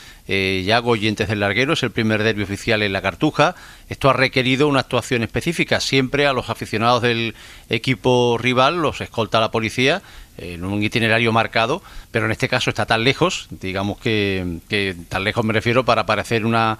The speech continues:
y con tantísimas personas, sesenta y cinco mil personas para hacer esa ruta, que van a ir en un tren eh, escoltados específicamente los aficionados del Sevilla, seiscientos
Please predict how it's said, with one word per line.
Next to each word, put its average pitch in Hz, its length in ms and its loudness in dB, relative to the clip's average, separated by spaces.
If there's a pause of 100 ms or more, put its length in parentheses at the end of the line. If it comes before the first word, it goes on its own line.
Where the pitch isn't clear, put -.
(200)
y 131 100 0
con 123 180 2
tantísimas 117 440 2
personas, 127 380 0
sesenta 101 240 -4
y - 40 -8
cinco 104 120 -4
mil 110 100 0
personas 131 300 0
para 101 140 -2
hacer 95 160 -4
esa 110 160 0
ruta, 120 340 0 (320)
que 113 80 0
van 117 160 2
a 131 80 4
ir 143 240 0
en 127 140 2
un 147 120 2
tren 180 360 0 (300)
eh, 107 560 2
escoltados 143 640 2
específicamente 113 720 -2
los 110 120 -4
aficionados 104 400 -2
del 104 80 0
Sevilla, 113 340 -4
seiscientos 131 760 0